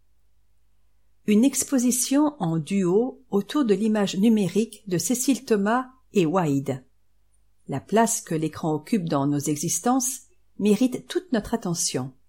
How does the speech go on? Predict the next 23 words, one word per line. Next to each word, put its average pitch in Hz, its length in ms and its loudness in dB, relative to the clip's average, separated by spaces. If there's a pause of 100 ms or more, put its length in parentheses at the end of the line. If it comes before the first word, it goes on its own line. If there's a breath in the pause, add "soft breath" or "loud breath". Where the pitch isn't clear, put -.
(880)
De 175 140 -6
la 156 140 -2
télévision 170 680 0
à 226 80 2
la 147 120 2
vidéosurveillance, 160 1160 -2 (600)
des 165 120 2
smartphones 262 840 0
aux 156 220 -2
tableaux 170 400 0
de 170 140 0
bord 165 280 0
numériques 175 520 2
de 156 80 -2
nos 147 140 2
véhicules, 226 600 0 (960)
les 240 220 4
écrans 262 460 0
ont 214 80 2
progressivement 240 800 0
envahi 208 380 2
notre 151 260 -4
quotidien. 147 600 -4